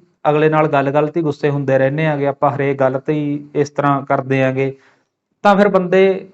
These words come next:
ਪਾਸਾ ਵੱਟਣਾ ਸ਼ੁਰੂ ਕਰ ਦਿੰਦੇ ਆ, ਕਿਉਂਕਿ ਉਹਨਾਂ ਨੂੰ ਵੀ ਪਤਾ ਹੁੰਦਾ ਕਿ ਇਹਨੇ ਇਸ ਤਰ੍ਹਾਂ ਹੀ ਰਹਿਣਾ ਗਾ, ਤਾਂ ਫਿਰ ਉਹ ਆਪਣੇ ਤੋਂ ਪਰੇ ਹੋਣਾ ਹੀ ਵਧੀਆ ਸਮਝਦੇ ਆਗੇ।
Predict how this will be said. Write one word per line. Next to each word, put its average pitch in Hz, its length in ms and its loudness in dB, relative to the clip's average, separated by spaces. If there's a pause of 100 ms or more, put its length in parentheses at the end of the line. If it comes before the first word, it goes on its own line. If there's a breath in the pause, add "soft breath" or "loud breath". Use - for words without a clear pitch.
(120)
ਪਾਸਾ 180 300 4
ਵੱਟਣਾ 175 320 0
ਸ਼ੁਰੂ 180 240 2
ਕਰ 156 180 4
ਦਿੰਦੇ 104 360 -8
ਆ, - 80 -12 (760)
ਕਿਉਂਕਿ 247 640 4 (100)
ਉਹਨਾਂ 233 240 4
ਨੂੰ 269 80 4
ਵੀ 262 80 0
ਪਤਾ 233 260 4
ਹੁੰਦਾ 208 180 4
ਕਿ 214 340 -2 (160)
ਇਹਨੇ 208 180 2
ਇਸ 208 260 2
ਤਰ੍ਹਾਂ 214 240 -2
ਹੀ 220 60 -2
ਰਹਿਣਾ 135 280 0
ਗਾ, 90 200 -8 (840)
ਤਾਂ 208 120 8
ਫਿਰ 214 140 4
ਉਹ 226 400 6 (380)
ਆਪਣੇ 190 280 4
ਤੋਂ 214 120 0
ਪਰੇ 214 340 4
ਹੋਣਾ 190 320 0
ਹੀ 185 400 -2
ਵਧੀਆ 170 280 4
ਸਮਝਦੇ 123 500 0
ਆਗੇ। 101 260 -8